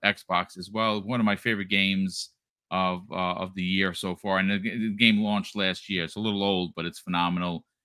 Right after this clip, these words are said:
Shout out to King Webb in the chat. Brother, thank you so much for being here. Uh, Fuzzy Belvedere, let's sell your brand. Uh, obviously, you know, you have your own YouTube channel dedicated not only to, uh,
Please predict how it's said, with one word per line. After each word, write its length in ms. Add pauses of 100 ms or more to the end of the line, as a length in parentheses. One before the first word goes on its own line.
(120)
Shout 180
out 180
to 100
King 720 (480)
Webb 560 (300)
in 160
the 60
chat. 440
Brother, 200
thank 200
you 60
so 100
much 160
for 100
being 260
here. 380 (380)
Uh, 300 (200)
Fuzzy 200
Belvedere, 380
let's 180
sell 120
your 120
brand. 400
Uh, 260
obviously, 520
you 280
know, 80
you 160
have 180
your 120
own 140
YouTube 340
channel 300
dedicated 640 (420)
not 140
only 260
to, 460
uh, 320